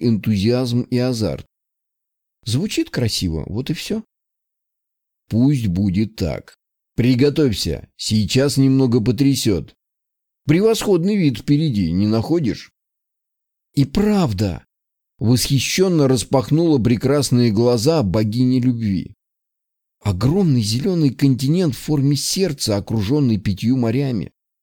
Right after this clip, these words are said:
А дальше кольцом просторная суша,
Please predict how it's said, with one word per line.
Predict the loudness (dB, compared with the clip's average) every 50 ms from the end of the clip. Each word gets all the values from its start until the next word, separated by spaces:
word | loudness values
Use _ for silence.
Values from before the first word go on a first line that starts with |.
| _ _ _ _ _ _ _ _
А | _ -2 -2
дальше | 2 2 2 2 2 0 -2 -2 -2 -4 -4 -6 -10 _ _ _ _ _ _ _ _ _ 0
кольцом | 0 0 0 0 -6 -2 0 2 2 2 0
просторная | 0 0 -2 -2 -2 -2 -2 -2 0 0 0 0 0 0 -2
суша, | -2 -2 -2 0 0 0 0 -2 -2 -2